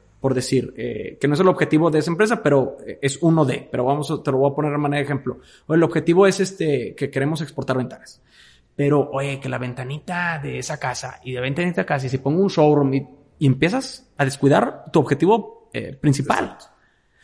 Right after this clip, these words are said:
Speaker 1: Entonces, el costo que está teniendo, eh,
Speaker 2: Exacto.
Speaker 1: eh, eh, el tiempo que te está llevando a hacer eso, lo estás sacrificando en el otro. Entonces, ¿qué es, no? Eh,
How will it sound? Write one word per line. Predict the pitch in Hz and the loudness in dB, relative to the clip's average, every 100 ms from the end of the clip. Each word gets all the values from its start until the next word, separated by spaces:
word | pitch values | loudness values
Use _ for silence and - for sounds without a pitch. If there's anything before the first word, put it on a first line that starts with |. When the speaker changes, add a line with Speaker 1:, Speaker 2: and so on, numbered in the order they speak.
| - | -8
Speaker 1:
Entonces, | - 180 185 - | 4 4 4 2
el | 165 143 | 0 2
costo | 190 233 - - | 2 2 0 -4
que | |
está | 240 233 | -6 -2
teniendo, | 247 247 226 156 175 - _ _ _ _ | -2 0 0 0 -4 -10 _ _ _ _
eh, | 143 | -4
Speaker 2:
Exacto. | 131 - | -4 -2
Speaker 1:
eh, | 143 - | -6 -4
eh, | 160 147 | -2 2
el | 156 139 | 2 2
tiempo | 196 214 220 220 | 2 4 2 -2
que | |
te | 196 | -4
está | - 196 | 0 0
llevando | 202 202 196 170 135 - | 0 0 0 0 -2 -2
a | 127 | -6
hacer | - 190 | -2 -2
eso, | 226 208 254 - | -2 -2 -4 -2
lo | 170 | 2
estás | 139 147 | 2 2
sacrificando | 180 208 151 143 143 | 0 2 2 2 2
en | 123 | 0
el | |
otro. | 120 - - _ _ - - | -6 -8 -16 _ _ -20 -6
Entonces, | - 147 - | 0 0 0
¿qué | 165 160 151 | 0 2 2
es, | 120 - | -2 -6
no? | 135 156 - - - _ - | -4 -4 -8 -18 -20 _ -6
Eh, | 139 139 127 123 | 0 2 2 -2